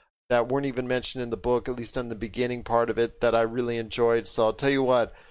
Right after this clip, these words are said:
Console Wars documentary, it's one of the best documentaries of the year, and I truly enjoy it. How has your time so far spent on Console Wars?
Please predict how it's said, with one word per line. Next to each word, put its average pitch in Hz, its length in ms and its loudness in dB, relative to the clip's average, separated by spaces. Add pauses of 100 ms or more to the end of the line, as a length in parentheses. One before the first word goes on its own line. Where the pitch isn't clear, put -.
(220)
Console 151 400 2
Wars 147 340 2
documentary, 131 720 0
it's - 160 -4
one 127 120 -2
of 117 60 -2
the 110 60 0
best 123 400 2
documentaries 123 720 -2
of 104 160 -2
the 107 60 -10
year, 131 640 0
and 104 300 -4
I 107 160 2
truly 127 420 -4
enjoy 120 340 2
it. 120 180 0 (420)
How 160 160 4
has 165 160 0
your 160 100 2
time 143 300 0
so 131 200 2
far 127 320 2
spent 110 440 -2 (140)
on 107 200 -6
Console 98 420 -6
Wars? 65 540 -8